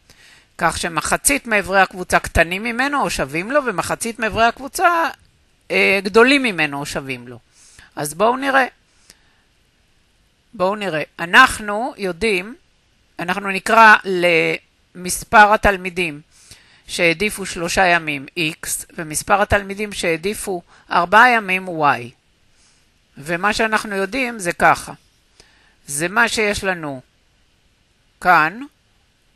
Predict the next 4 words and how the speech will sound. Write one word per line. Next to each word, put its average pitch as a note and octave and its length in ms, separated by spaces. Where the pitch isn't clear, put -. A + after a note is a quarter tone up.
שווה A#3+ 640
למה F3 360
שיש F3 340
לנו F3 380